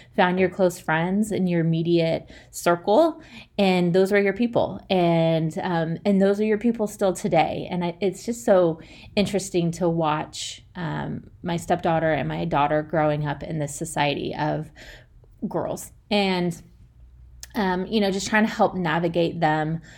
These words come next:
through it all is, um,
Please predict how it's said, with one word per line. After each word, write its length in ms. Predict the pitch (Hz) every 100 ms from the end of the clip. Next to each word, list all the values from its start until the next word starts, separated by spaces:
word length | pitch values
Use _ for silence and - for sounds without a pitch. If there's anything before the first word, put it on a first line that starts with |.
| - _
through 400 | - - 180 180
it 100 | 202
all 400 | 240 233 240 269 247
is, 540 | 190 180 175 170 160 -
um, 360 | 170 170 180